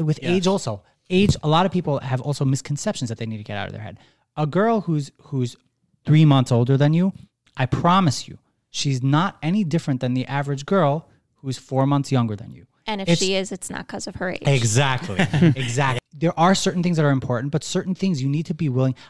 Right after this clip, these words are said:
Speaker 1: I'll,
Speaker 2: Yeah.
Speaker 1: I'll give you an example. I went out with, with two girls. Two girls.
Speaker 2: At the same time?
Speaker 1: Not at the same time. Thank God. That
Speaker 2: On
Speaker 1: would've been
Speaker 2: different,
Speaker 1: really
Speaker 2: on,
Speaker 1: awkward.
Speaker 2: on the same day?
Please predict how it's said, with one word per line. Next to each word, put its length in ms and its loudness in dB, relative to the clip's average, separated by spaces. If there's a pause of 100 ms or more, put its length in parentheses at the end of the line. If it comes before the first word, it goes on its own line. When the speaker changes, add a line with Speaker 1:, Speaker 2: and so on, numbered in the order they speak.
Speaker 1:
I'll, 200 -2
Speaker 2:
Yeah. 140 4
Speaker 1:
I'll 40 2
give 140 0
you 80 4
an 60 2
example. 380 -4 (280)
I 160 -2
went 320 -4
out 220 -6
with, 360 -10 (160)
with 320 -16 (120)
two 260 0
girls. 520 0 (340)
Two 260 4
girls. 300 2
Speaker 2:
At 80 -10
the 40 -2
same 200 6
time? 280 6 (220)
Speaker 1:
Not 220 -2
at 80 -6
the 60 -6
same 200 0
time. 240 -6 (260)
Thank 180 -10
God. 200 -6
That 100 -2
Speaker 2:
On 80 6
Speaker 1:
would've 60 8
been 80 6
Speaker 2:
different, 200 6
Speaker 1:
really 100 4
Speaker 2:
on, 60 6
Speaker 1:
awkward. 140 -4
Speaker 2:
on 80 6
the 60 6
same 260 4
day? 300 0